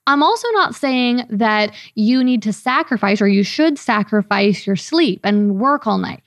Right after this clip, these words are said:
And I'm also not saying that you have to wake up earlier. If you're a night owl, this could mean that you stay up a couple hours after your kids go to bed and you work on your business then. But regardless of what your schedule looks like, if you have young kids,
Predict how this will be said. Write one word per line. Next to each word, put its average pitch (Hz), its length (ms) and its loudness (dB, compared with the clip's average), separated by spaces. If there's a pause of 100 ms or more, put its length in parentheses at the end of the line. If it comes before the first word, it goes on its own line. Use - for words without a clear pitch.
And 190 140 -6
I'm 190 140 -4
also 330 380 0
not 302 200 2
saying 294 240 0
that 294 160 -2
you 254 120 0
have 254 340 -4
to 254 100 -6
wake 220 240 -2
up 202 180 -2
earlier. 226 460 -2
If 220 140 -10
you're 285 160 -4
a 330 60 0
night 233 300 -2
owl, 320 320 0 (200)
this 294 180 -4
could 269 500 -4
mean 226 240 0
that 247 200 -6
you 208 100 -2
stay 220 340 -4
up 277 360 -2
a 196 60 -4
couple 214 340 -2
hours 196 440 0
after 196 320 -8
your 220 140 -2
kids 214 280 -8
go 220 120 -2
to 226 80 -2
bed 269 420 -2
and 233 140 -4
you 247 80 -2
work 247 220 -4
on 254 100 -2
your 226 140 -2
business 196 400 0
then. - 380 -4 (400)
But 262 100 -4
regardless 269 680 -2
of 220 160 0
what 202 160 -2
your 196 140 -4
schedule 202 580 -4
looks 359 340 -6
like, 190 360 -2 (260)
if 285 220 -2
you 330 80 2
have 330 200 0
young 370 240 2
kids, 185 500 0